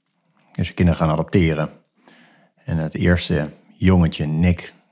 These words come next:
toen die drie werd, toen dacht ze van, "Ik ga een soort opvoedproject beginnen met hem. Ehm, over elke dag iets, eh, geven."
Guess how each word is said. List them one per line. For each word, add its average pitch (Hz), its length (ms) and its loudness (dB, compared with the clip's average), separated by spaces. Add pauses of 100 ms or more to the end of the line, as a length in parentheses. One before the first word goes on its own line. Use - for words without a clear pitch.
toen 85 180 -2
die 78 300 -4 (220)
drie 101 320 4
werd, 78 420 -2 (640)
toen 80 420 -4
dacht 82 220 -2
ze - 140 -8
van, 78 180 -4
"Ik 85 100 -8
ga 80 120 -6
een 78 80 -4
soort - 240 -6
opvoedproject 82 920 -2
beginnen 82 360 -2
met 76 140 -4
hem. 90 300 0 (960)
Ehm, 78 560 -4 (500)
over 80 500 -4
elke - 260 0
dag 80 220 0
iets, - 320 -8
eh, 82 140 0
geven." - 540 -2